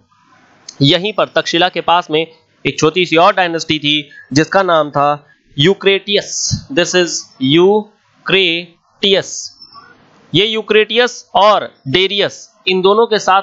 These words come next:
में basically मौर्यन time पे competition चल रहा था।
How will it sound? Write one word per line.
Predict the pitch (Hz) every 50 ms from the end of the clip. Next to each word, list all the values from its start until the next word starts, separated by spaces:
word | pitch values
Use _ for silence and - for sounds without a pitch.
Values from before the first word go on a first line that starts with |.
| - 190
में | 190 180
basically | 170 165 165 175 165 175 165 165 170 165 165 _ _ _ _ _ -
मौर्यन | 139 151 160 170 175 180 196 208 214 202
time | 202 196 180 170 165 160
पे | 156 165 160 160 165 160
competition | 160 - - 180 180 175 - 180 190 185 175 - 214 202
चल | 202 165 151 147
रहा | 131 127 123 123 117
था। | - - - 104 101 - -